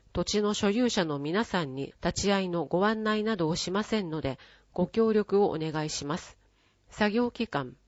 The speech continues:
令和四年三月まで予定。問い合わせ、埼玉地方法務局現地事務所。電話、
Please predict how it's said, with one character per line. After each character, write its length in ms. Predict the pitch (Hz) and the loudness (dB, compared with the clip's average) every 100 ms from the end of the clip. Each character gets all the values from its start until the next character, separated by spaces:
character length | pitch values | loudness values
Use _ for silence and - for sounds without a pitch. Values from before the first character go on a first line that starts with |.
| _ _ _ - | _ _ _ -2
令 240 | 208 220 | 2 2
和 160 | 180 175 | 2 0
四 160 | 147 | 0
年 220 | 147 156 - | -2 -4 -6
三 260 | - 240 214 | -2 0 0
月 260 | 165 - | -2 -4
ま 160 | 143 135 | -4 -4
で 200 | - - | -6 -8
予 140 | - 147 | -8 -8
定。 380 | - 156 147 - _ _ _ _ | -4 -2 -2 -8 _ _ _ _
問 180 | - 214 | 0 2
い 60 | 190 | 4
合 60 | |
わ 100 | 165 | 2
せ、 260 | 170 - 151 _ _ _ - | 0 -4 -6 _ _ _ -4
埼 260 | - 226 | 2 2
玉 240 | - 147 147 | 2 -4 -4
地 160 | - | -2
方 240 | 170 220 226 | 0 2 0
法 240 | 226 220 | 0 -2
務 160 | 208 208 | -2 -4
局 400 | 156 - 147 - | -6 -4 -6 -2
現 220 | - 214 | -2 -2
地 160 | 202 196 | 0 -2
事 140 | 160 | -2
務 140 | 160 | -2
所。 240 | 165 - - _ _ _ - | -2 -4 -8 _ _ _ -4
電 220 | - 170 | 0 0
話、 180 | 135 135 | -2 -6